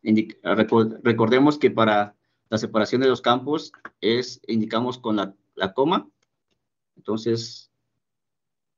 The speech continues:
mostramos el campo awar. Y este le ponemos, le vamos a dar un nombre que es el alias clase. Clase. Ujú.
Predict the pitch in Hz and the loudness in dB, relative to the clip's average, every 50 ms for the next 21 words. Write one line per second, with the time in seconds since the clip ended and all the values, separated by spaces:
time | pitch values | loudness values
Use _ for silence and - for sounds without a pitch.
0 | _ _ _ - 101 101 - 110 107 107 104 - 104 - - - 101 101 98 101 | _ _ _ -20 -20 -10 -6 -4 -4 -4 -4 -6 -10 -10 -4 -4 -4 -4 -4 -6
1 | 101 - - - 92 98 107 123 143 165 - - _ _ _ _ _ _ _ _ | -10 -8 -6 -2 0 0 2 2 0 0 -2 -8 _ _ _ _ _ _ _ _
2 | _ _ _ _ _ _ _ _ _ _ _ _ _ _ _ _ _ _ _ _ | _ _ _ _ _ _ _ _ _ _ _ _ _ _ _ _ _ _ _ _
3 | _ _ _ _ _ _ _ _ _ _ _ - 98 104 104 101 - - 101 101 | _ _ _ _ _ _ _ _ _ _ _ -4 -2 0 0 -2 -2 -4 -8 -6
4 | - 98 95 98 98 98 104 101 - - _ _ _ _ _ _ - 101 101 101 | -4 -4 -4 -2 -2 -2 -4 -6 -10 -16 _ _ _ _ _ _ -2 0 0 0
5 | 104 - 104 107 107 107 110 110 113 117 104 - - 107 110 113 110 - - 104 | 0 0 0 2 2 4 4 6 4 4 2 0 0 2 2 2 0 0 -2 0
6 | 104 110 120 135 143 160 160 - - - _ _ _ _ _ _ _ - _ _ | 2 2 2 2 2 2 0 -2 -10 -16 _ _ _ _ _ _ _ -20 _ _
7 | _ _ _ _ 104 101 90 92 - - - _ _ _ _ _ _ _ _ _ | _ _ _ _ -2 -2 -2 -2 -6 -12 -14 _ _ _ _ _ _ _ _ _
8 | _ _ _ _ _ _ _ _ _ _ _ _ _ _ _ _ - _ 110 104 | _ _ _ _ _ _ _ _ _ _ _ _ _ _ _ _ -8 _ -4 -4
9 | 113 113 - 139 143 143 - - _ _ _ _ _ _ _ _ - _ _ 113 | -4 -2 -2 -4 -4 -4 -8 -18 _ _ _ _ _ _ _ _ -20 _ _ -6
10 | 131 | -6